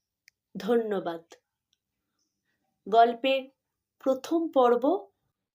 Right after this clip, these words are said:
আজ এখানেই শেষ হলো। খুব শীঘ্রই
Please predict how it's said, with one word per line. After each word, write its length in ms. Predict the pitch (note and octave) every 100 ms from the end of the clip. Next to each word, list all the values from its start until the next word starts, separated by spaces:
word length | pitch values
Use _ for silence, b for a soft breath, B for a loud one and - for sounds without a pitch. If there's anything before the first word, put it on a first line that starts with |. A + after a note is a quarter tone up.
| _
আজ 360 | - A#3 A#3 - - _ _
এখানেই 460 | B3 B3 A#3 A3+ A3+
শেষ 360 | - F3+ -
হলো। 220 | E3+ E3+ F3+ _ _ _ _ _ _ _ _ _ _ _ _ _ _ _ _ _ _ _ _ _ _ _
খুব 220 | - D4 C#4+
শীঘ্রই 720 | - C4 A#3+ B3 D4+ G#4 -